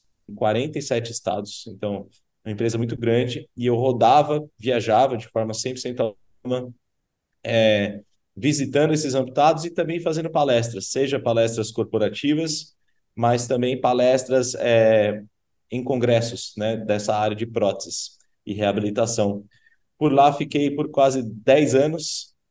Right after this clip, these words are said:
ah, formei, trabalhei, é, vivia lá de forma independente, cem por cento autônomo, dirigindo meu carro, fazendo minha mala, viajando a trabalho, indo em hotel, saindo de hotel,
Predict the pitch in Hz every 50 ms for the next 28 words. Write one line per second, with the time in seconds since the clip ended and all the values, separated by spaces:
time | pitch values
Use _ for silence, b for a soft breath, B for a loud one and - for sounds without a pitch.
0 | _ _ - 104 101 101 101 98 95 95 95 92 95 92 95 _ _ _ _ _
1 | _ _ _ _ _ - 131 117 120 135 143 151 151 147 151 - - - - _
2 | _ _ _ _ - 107 110 113 117 113 120 131 143 143 143 139 143 139 143 -
3 | _ _ _ _ - 110 110 110 113 113 107 104 104 101 104 107 110 110 117 123
4 | 127 127 123 117 117 117 117 117 113 - - 113 110 110 113 110 107 104 104 101
5 | 95 95 113 131 135 131 117 120 - 139 135 131 127 127 - - - - 135 120
6 | 123 - 127 113 101 110 95 95 - 123 127 127 123 123 113 104 113 117 107 107
7 | 101 120 110 101 95 90 - - 120 123 123 117 113 117 110 107 - - _ _
8 | _ _ _ _ _ _ 135 123 117 127 123 113 107 98 98 107 123 131 131 123
9 | 120 113 113 123 110 110 92 95 110 127 131 131 117 113 110 117 98 98 104 113
10 | 123 127 123 123 123 117 110 110 110 110 120 135 127 120 110 104 104 95 98 92
11 | - - 135 139 135 127 110 - - 120 117 113 104 101 95 101 - 135 135 131
12 | 127 120 110 95 - -